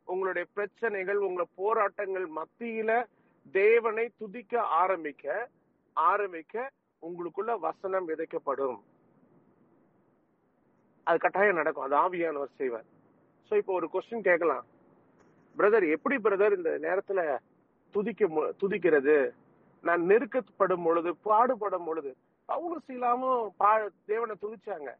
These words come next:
"இன்னைக்கு நான் பாடுபட முடியல அப்படின்னு சொன்னா, நான் இயேசு கிறிஸ்துவுக்குரியவனா நான் வாழல, அதனால பாடுபட மு-, தேவனை துதிக்க முடியல. என்னுடைய சிந்தனைகள்ல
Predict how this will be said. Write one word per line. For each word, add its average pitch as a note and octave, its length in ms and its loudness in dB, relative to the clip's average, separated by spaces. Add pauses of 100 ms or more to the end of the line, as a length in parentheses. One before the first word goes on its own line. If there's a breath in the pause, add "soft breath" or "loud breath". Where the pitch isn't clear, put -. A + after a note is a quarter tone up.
(400)
"இன்னைக்கு B3+ 300 -8
நான் A#3 180 -6
பாடுபட B3 520 0
முடியல A#3+ 720 -4
அப்படின்னு G3 220 -10
சொன்னா, F3+ 420 -8 (360)
நான் B3 120 -2
இயேசு C4 500 -6
கிறிஸ்துவுக்குரியவனா C4 920 -2
நான் A#3+ 180 0
வாழல, B3 340 2
அதனால B3+ 360 -2
பாடுபட A3+ 500 -2
மு-, - 520 -14
தேவனை A#3 320 2
துதிக்க A#3+ 320 -10
முடியல. G3+ 440 -4 (1300)
என்னுடைய A3 360 -2
சிந்தனைகள்ல C#4 500 -6